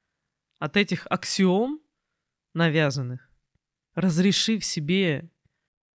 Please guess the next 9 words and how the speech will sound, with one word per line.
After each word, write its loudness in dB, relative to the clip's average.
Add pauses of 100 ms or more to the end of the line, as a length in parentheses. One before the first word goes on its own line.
(140)
не 0
следовать 0
из -2
них, -2
как -8
будто -4
это 0
идеальное 0
благо, -4